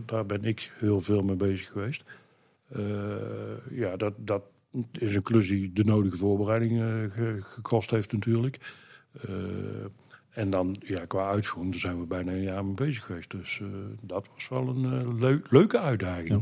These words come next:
Speaker 2: Ik kan me wel indenken dat het niet echt alledaags was, eh, want j-, jullie waren natuurlijk wel gewend aan het aanleggen van, eh, grasvelden en bloemperken en bossen. Maar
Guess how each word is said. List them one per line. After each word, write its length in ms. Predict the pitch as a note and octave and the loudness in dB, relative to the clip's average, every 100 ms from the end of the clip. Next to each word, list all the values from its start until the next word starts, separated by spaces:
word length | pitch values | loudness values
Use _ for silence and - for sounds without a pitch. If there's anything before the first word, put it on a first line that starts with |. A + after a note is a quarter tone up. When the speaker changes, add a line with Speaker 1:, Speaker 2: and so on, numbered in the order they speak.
| - _ _ | 2 _ _
Speaker 2:
Ik 260 | - _ | -20 _
kan 80 | A2+ | 6
me 160 | B2+ C3 | 8 10
wel 160 | A#2+ | 10
indenken 300 | D#3+ A#2 F#2+ | 10 8 6
dat 120 | F2+ | 4
het 80 | F#2 | 4
niet 160 | G2 G2+ | 4 4
echt 200 | G#2 - | 2 4
alledaags 540 | G#2+ G2 F#2+ G#2+ A#2 | 4 6 8 8 8
was, 260 | G#2+ G2+ - | 6 6 4
eh, 280 | A2+ G2+ A2+ | 6 6 8
want 200 | B2 G#2+ | 6 4
j-, 120 | F#2 | 2
jullie 240 | F2+ F2 | 4 4
waren 200 | E2+ E2+ | 4 4
natuurlijk 320 | F2 - F2 E2+ | 2 0 0 2
wel 100 | F2 | 2
gewend 300 | F2 F2+ F#2 | 2 2 0
aan 100 | E2+ | -2
het 120 | E2+ | -2
aanleggen 420 | E2+ F#2 F2 F2+ | -2 0 0 -2
van, 240 | F2 F2+ F#2 | -2 0 0
eh, 60 | |
grasvelden 540 | F2+ F#2+ - F2+ F#2+ F#2 | 2 2 4 4 6 4
en 120 | F2 | 6
bloemperken 640 | G2+ G#2 G2+ F#2 F#2 - | 6 6 4 4 2 0
en 140 | F#2 F#2 | 0 6
bossen. 340 | B2+ - E2 | 6 6 4
Maar 460 | F#2+ F#2+ F#2 - | 6 4 2 -8